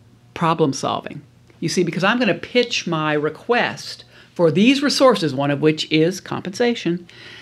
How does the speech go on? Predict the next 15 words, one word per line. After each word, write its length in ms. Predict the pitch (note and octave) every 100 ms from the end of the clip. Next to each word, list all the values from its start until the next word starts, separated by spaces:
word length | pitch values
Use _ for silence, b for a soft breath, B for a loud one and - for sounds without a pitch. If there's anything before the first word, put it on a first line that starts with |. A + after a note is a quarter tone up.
| B B B _ -
as 760 | F3+ F3+ F#3 G3+ G#3+ G#3 - - _ -
a 80 | E3
solution 920 | - E3+ F3 B3+ C4 E3+ C3 D#3+ - _ _ -
to 80 | -
the 80 | -
problems 480 | - G#3+ G#3 G3+ G3
that 120 | -
my 120 | D#3+
counterpart 520 | D#3+ D#3 D3+ D3+ C3+
has. 240 | C#3+ B2+ C#3+
So, 140 | F#3+
for 140 | F#3+ G3
example, 360 | F3+ G3 F#3
when 140 | D#3 D#3
I 460 | F3 G3+ G#3 G#3+